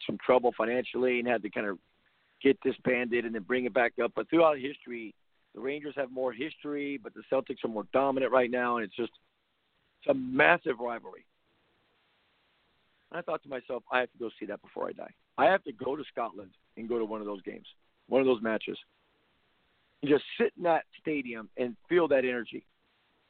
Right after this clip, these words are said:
I just, I just love it. I was at Game seven of the Cubs Indians.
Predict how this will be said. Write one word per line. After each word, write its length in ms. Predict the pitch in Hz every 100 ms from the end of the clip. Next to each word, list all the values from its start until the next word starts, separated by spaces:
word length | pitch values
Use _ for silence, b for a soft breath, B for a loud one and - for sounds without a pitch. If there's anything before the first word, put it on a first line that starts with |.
| _ _ _ _ _ _ _ _ _ _ _ _ _ _ _ _ _ _ _ _ _ _ _ _ _
I 120 | -
just, 160 | 151 - -
I 80 |
just 200 | 151 139
love 260 | 113 120 110
it. 100 | - _ _ _ _ _ _ _
I 40 | 131
was 120 | 151
at 140 | 156 -
Game 220 | 151 139 -
seven 240 | 139 139
of 80 | 120
the 80 | 117
Cubs 240 | 135 131 120 - _ _ _ _ _ _ _ _ _ _ _ _ _ _ _ _ _ _ _ _ -
Indians. 440 | 147 135 139 139